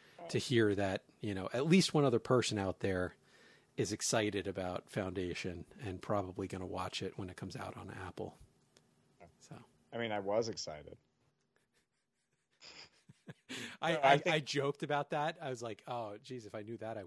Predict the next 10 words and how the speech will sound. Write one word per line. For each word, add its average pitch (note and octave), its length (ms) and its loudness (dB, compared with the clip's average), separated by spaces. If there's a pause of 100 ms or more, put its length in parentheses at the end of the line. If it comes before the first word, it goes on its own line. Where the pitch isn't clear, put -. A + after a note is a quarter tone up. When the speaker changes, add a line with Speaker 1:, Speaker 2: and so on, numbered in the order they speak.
Speaker 1:
probably G2 240 -8
wouldn't F#2+ 200 -10
have - 40 -20
picked - 220 -12
it." - 60 -12 (1700)
<laughs> - 380 -4 (720)
But C#3+ 140 6
getting A3+ 300 4
back E3+ 320 2
to A2 540 2